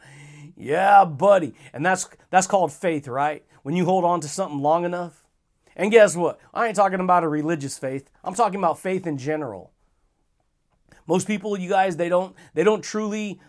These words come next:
understand how reality works. So it's hard for a lot of people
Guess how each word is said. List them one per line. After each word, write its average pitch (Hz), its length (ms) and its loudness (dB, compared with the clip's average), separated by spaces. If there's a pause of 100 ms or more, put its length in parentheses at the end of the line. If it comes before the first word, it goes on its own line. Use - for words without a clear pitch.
(160)
understand 185 680 -2
how 170 200 0
reality 156 520 0
works. 160 300 -6
So 160 120 0
it's 143 100 -4
hard 170 220 0
for 170 80 -4
a 151 40 -2
lot 151 180 2
of 147 100 -4
people 170 420 -10